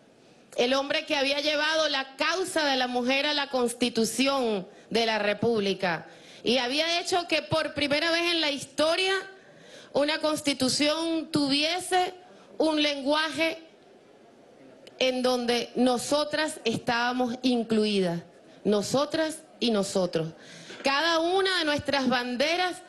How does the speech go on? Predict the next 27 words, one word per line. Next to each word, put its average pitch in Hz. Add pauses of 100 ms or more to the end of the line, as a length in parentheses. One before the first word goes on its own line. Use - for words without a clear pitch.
(140)
fue 254
recogida 254 (220)
en 226
esa, 240 (340)
en 226
ese 254
proceso 269
constituyente, 202
en 202
esa 262
constitución 285 (380)
que 254
se 262
convirtió 262 (420)
en 254
bandera, 226
que 226
se 233
convirtió 233
en 302
escudo, 262 (220)
que 240
se 254
convirtió 262 (460)
en 262
fuerza 320
superior. 262